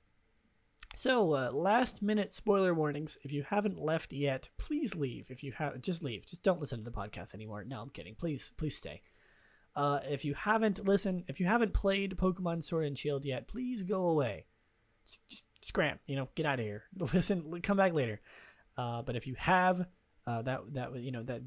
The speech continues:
now that everyone else who, now the, the degenerates who haven't been able to play the game yet, no, I'm kidding, of course. Uh, f-, so, but for the people who are continuing to listening, uh,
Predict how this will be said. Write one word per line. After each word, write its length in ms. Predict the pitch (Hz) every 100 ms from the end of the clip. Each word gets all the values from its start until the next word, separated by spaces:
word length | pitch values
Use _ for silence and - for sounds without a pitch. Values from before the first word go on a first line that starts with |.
| 143
now 380 | 151 147 151 151
that 100 | 135
everyone 300 | 135 113 127
else 240 | 143 -
who, 180 | 110 110 139
now 180 | 143
the, 240 | 135 120 117
the 100 | 127
degenerates 640 | 117 120 113 135 135 117 -
who 100 | 117
haven't 280 | 120 123 120
been 100 | 123
able 160 | 117
to 60 | 107
play 220 | - 123
the 80 | 110
game 280 | 135 131 120
yet, 200 | 92 123
no, 80 | 107
I'm 80 |
kidding, 300 | 147 123 110
of 80 | 117
course. 240 | 113 110 - _ - _ _ _ _ -
Uh, 240 | 120 113 127
f-, 180 | - -
so, 180 | 165
but 240 | 147 139 -
for 80 | 151
the 100 | 175
people 280 | 226 208
who 180 | 165 175
are 400 | 214 262 262 247 -
continuing 340 | 208 202 190
to 80 | 170
listening, 380 | 165 - 160 160 - _ _ _ _
uh, 380 | 139 131 123 117